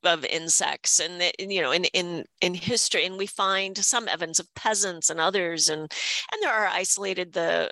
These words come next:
um, what's the Sardinian cheese? I mentioned it in the book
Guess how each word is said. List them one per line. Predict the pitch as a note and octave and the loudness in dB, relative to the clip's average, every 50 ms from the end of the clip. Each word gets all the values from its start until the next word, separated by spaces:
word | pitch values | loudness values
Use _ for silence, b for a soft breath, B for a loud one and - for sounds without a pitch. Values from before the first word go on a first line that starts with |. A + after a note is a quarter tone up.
| _ - | _ -2
um, | D#3+ E3+ D3+ B2+ A#2+ - F#2 - _ _ _ B B B B B B | 0 2 2 0 -2 -4 -8 -18 _ _ _ B B B B B B
what's | G#3 G#3+ - - | -2 0 0 0
the | - G#3+ | 2 2
Sardinian | - - A3+ F3 E3+ E3+ F3 F#3 F3+ F#3 F#3 F3 D#3 - D3+ | 2 2 2 0 0 0 -2 -2 0 0 -4 -4 -6 -2 2
cheese? | - - - A3+ F3 D#3 G#2+ D2+ G2+ - - - - - | 2 2 4 2 0 -4 -4 -8 -10 -6 0 2 2 2
I | - - | 2 0
mentioned | E3+ D#3 C#3+ E3+ - - D#3 D#3 | -2 -4 0 0 0 0 0 -2
it | D3+ - - | -2 -2 -2
in | E3 | -4
the | D#3+ | -4
book | D3 C3+ C#3+ - - | -2 0 0 0 0